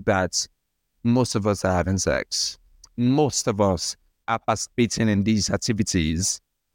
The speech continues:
We are doing the Ivanos. You all in my queue pointing fingers at each other. I, <laughs> I'm, because I'm trying to understand what's happening here.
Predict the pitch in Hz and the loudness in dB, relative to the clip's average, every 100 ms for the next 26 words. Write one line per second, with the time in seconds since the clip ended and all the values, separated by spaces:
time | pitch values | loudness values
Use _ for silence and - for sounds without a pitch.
0 | - - - 131 139 135 117 107 147 151 | -20 -16 -2 2 2 2 -2 0 2 4
1 | 151 151 170 170 127 110 120 120 107 95 | 2 2 0 0 0 0 0 2 2 2
2 | 95 80 73 - - - - - - - | 0 -4 -6 -4 -4 -6 -10 -20 -20 -18
3 | - 143 190 190 175 175 151 131 135 127 | -6 -2 2 4 4 4 2 2 0 0
4 | - 160 160 156 - - _ _ 185 180 | -2 2 4 2 0 -6 _ _ 0 2
5 | - 175 175 165 160 131 123 151 - 139 | 0 0 2 2 2 2 0 -2 0 0
6 | 120 127 131 117 - - - 147 147 139 | 2 2 2 0 -8 -16 -2 -2 0 -2
7 | - 180 165 151 508 480 - - 165 185 | 0 2 2 2 0 0 -4 -6 -2 2
8 | 180 175 170 - 247 202 160 143 175 175 | 2 2 -2 -2 -2 0 0 0 2 2
9 | 143 147 143 151 139 131 117 107 | 2 0 2 0 0 2 4 2